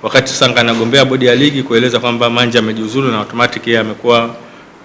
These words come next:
mwenyekiti wa klabu ya Yanga, na katiba yetu inazuia mtu ambaye sio mwenyekiti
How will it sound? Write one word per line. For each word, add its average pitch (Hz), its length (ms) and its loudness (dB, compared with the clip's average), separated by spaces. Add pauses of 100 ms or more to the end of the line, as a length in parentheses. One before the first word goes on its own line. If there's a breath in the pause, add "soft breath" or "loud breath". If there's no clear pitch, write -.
mwenyekiti 113 500 0
wa 110 60 2
klabu 113 320 0
ya 107 80 2
Yanga, 107 240 0
na 107 80 -4
katiba 113 520 2
yetu 131 440 2 (400 loud breath)
inazuia 123 720 2 (280)
mtu 127 200 2
ambaye 120 240 6
sio 156 200 4
mwenyekiti 123 640 0